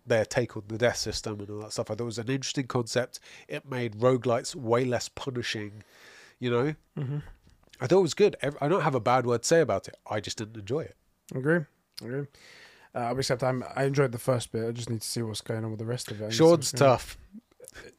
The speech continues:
Speaker 2: I wa-, can't, I
Speaker 1: But
Speaker 2: did
Speaker 1: again,
Speaker 2: the first
Speaker 1: I was
Speaker 2: guy.
Speaker 1: at that point where I was fighting Sean and I was just like,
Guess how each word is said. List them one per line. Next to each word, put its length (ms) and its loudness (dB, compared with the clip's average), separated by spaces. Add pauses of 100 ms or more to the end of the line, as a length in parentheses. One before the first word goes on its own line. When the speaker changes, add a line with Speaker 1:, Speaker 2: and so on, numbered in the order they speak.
(400)
Speaker 2:
I 120 6
wa-, 100 4
can't, 360 2
I 200 6
Speaker 1:
But 100 12
Speaker 2:
did 80 8
Speaker 1:
again, 120 8
Speaker 2:
the 60 0
first 260 4
Speaker 1:
I 80 10
was 100 8
Speaker 2:
guy. 60 8
Speaker 1:
at 60 10
that 120 4
point 160 4
where 120 2
I 40 6
was 100 2
fighting 300 2
Sean 360 2 (120)
and 120 2
I 60 4
was 120 2
just 160 -2
like, 360 2